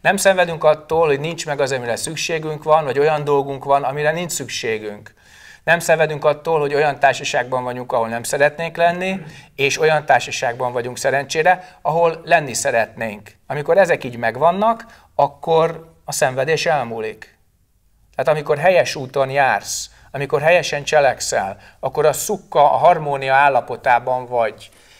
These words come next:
És az egy általános felismerés, hogy ezt a szukkát, ezt a harmóniát, ezt csak energiabefektetéssel lehet fönntartani.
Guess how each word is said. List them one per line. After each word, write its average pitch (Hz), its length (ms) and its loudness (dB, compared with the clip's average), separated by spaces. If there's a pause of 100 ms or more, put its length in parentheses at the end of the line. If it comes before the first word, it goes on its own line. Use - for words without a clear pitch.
(240)
És 131 340 -4
az 160 440 0
egy 143 100 -8
általános 165 600 0
felismerés, 127 1040 -6 (300)
hogy 135 140 -4
ezt 147 200 -2
a 123 60 -8
szukkát, 220 520 0
ezt - 160 -2
a 151 40 2
harmóniát, 131 880 0
ezt - 360 -2
csak 190 400 2
energiabefektetéssel 131 1500 -2
lehet 123 220 0
fönntartani. 120 960 -4